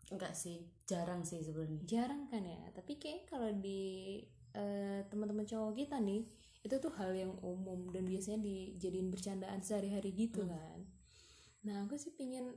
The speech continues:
Speaker 2: kenapa ya sange tuh diidentikan dengan cowok kayak gitu ya?
Speaker 1: Sedangkan cewek
Speaker 2: Sedangkan
Speaker 1: jarang.
Speaker 2: cewek kayak jarang dan hampir tidak pernah sih
Speaker 1: Iya.
Speaker 2: sebelum nikah.
Speaker 1: Iya, iya.
Speaker 2: Iya nggak sih? Kayak lagi-lagi kita denger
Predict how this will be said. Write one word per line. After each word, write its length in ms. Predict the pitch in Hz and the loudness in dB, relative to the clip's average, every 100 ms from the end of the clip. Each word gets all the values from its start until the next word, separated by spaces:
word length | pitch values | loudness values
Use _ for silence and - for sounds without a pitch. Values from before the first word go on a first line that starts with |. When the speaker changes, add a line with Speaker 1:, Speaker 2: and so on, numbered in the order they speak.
| - | -10
Speaker 2:
kenapa 400 | - - 370 415 | -10 -4 -2 4
ya 320 | 349 208 202 285 | 6 6 4 0
sange 420 | - 277 254 254 | -4 -4 -2 -4
tuh 120 | 254 381 | -2 2
diidentikan 760 | 226 214 202 202 202 208 220 | 2 4 2 2 0 0 2
dengan 320 | 202 202 202 | 4 4 4
cowok 580 | 202 226 277 339 277 - | 2 0 -2 0 -2 -2
kayak 160 | - 202 | -4 -2
gitu 160 | 196 196 | 0 0
ya? 140 | 180 175 175 - - - - - - - | -2 -4 -8 -18 -20 -20 -20 -20 -20 -10
Speaker 1:
Sedangkan 440 | - 185 170 170 | 0 2 2 0
cewek 360 | 170 175 202 233 - - - - | -2 -2 -2 -6 -12 -20 -20 2
Speaker 2:
Sedangkan 320 | 208 208 - 220 | 6 8 10 8
Speaker 1:
jarang. 240 | 254 285 | 6 4
Speaker 2:
cewek 140 | 370 - | 2 -4
kayak 260 | 285 349 349 - | -6 -6 -8 -10
jarang 420 | - 202 226 240 | -2 2 4 6
dan 160 | 226 208 | 6 6
hampir 400 | 208 202 220 214 | 4 6 6 4
tidak 340 | - 202 196 | 2 2 2
pernah 460 | 190 233 233 240 226 | 0 0 2 2 0
sih 240 | - 185 185 - - | -4 -6 -8 -12 -10
Speaker 1:
Iya. 160 | 185 175 | -6 -2
Speaker 2:
sebelum 640 | - 196 196 190 220 269 277 - | 0 4 6 8 6 4 -2 -4
nikah. 460 | 208 202 196 208 175 - - - | 0 0 0 -4 -4 -8 -14 -4
Speaker 1:
Iya, 220 | 185 165 | -2 0
iya. 160 | 151 165 | -4 -6
Speaker 2:
Iya 200 | - 202 208 | 2 4 6
nggak 140 | 214 202 | 4 2
sih? 120 | 240 - | -2 -2
Kayak 300 | 233 220 220 - - - _ - | 0 0 0 -12 -20 -20 _ -10
lagi-lagi 420 | 208 202 190 208 | 0 2 2 0
kita 180 | 247 240 | -4 0
denger 320 | 233 208 214 | 2 2 2